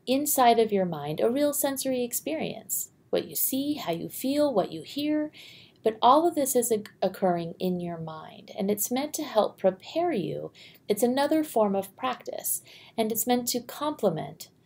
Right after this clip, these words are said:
um, the actual physical practice that you're also engaged in. And the idea behind it really is that seeing is believing for so many people.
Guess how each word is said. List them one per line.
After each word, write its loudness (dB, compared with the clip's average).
um, 2
the 2
actual 2
physical 4
practice -10
that -2
you're -2
also -2
engaged -6
in. -14
And -2
the 6
idea 4
behind 2
it -8
really 4
is -8
that -6
seeing 0
is 2
believing 0
for -8
so 4
many 0
people. -10